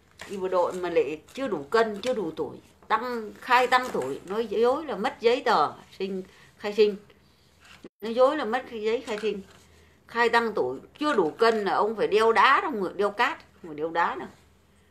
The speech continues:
Ông đeo cát trong người. Cái ống quần này này, ông may gấp lên rồi sau ông bỏ, bỏ cát vào đó. Rồi, rồi, rồi tăng lên được hai cân nữa là ông đi bộ đội.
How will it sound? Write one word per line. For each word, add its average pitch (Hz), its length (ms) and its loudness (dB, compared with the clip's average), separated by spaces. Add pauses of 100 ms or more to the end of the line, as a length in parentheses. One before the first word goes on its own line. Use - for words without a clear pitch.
(920)
Ông 196 140 -4
đeo 208 160 4
cát 226 240 2
trong 202 160 -4
người. 123 160 -6 (680)
Cái 233 80 6
ống 233 160 4
quần 180 180 6
này 165 100 -2
này, 151 80 -2
ông 202 200 -2
may 214 160 4
gấp 262 220 2
lên 214 140 4
rồi 175 140 -2
sau 185 120 4
ông 196 280 -2
bỏ, 143 340 -2
bỏ 151 160 2
cát 220 300 -2
vào 180 100 -6
đó. 151 240 -4 (840)
Rồi, 156 120 -10
rồi, 160 280 -6
rồi 143 180 -6
tăng 190 300 2
lên 180 160 -4
được 151 140 -8
hai 185 160 0
cân 185 260 -2
nữa 185 100 -4
là 180 120 -4
ông 170 160 -4
đi 175 80 -8
bộ 156 120 -2
đội. 139 140 -4